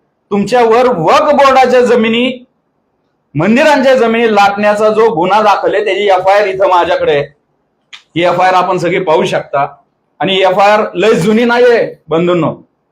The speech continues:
दोन हजार बावीस ची आहे. हायकोर्टाने पण सांगितलंय आणि याच्यामध्ये सुरेश धसांचं कुटुंब पण दोषी आहे. मग याचा आका कोण?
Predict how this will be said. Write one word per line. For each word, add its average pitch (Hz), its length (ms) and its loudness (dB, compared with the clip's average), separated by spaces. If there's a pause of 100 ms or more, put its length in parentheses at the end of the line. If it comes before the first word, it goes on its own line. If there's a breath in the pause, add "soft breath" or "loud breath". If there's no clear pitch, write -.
(200)
दोन 196 180 0
हजार 196 260 2
बावीस 185 420 0
ची 196 160 -2
आहे. - 220 -8 (960)
हायकोर्टाने 202 540 0
पण 214 180 -2
सांगितलंय 190 600 -2 (140)
आणि 190 180 -4
याच्यामध्ये 208 480 0
सुरेश 208 340 -2
धसांचं 185 560 -4
कुटुंब 196 480 -6
पण 208 300 -2
दोषी 170 380 -4
आहे. - 160 -6 (1040)
मग 196 200 2
याचा 185 300 0
आका 226 320 2
कोण? 247 480 2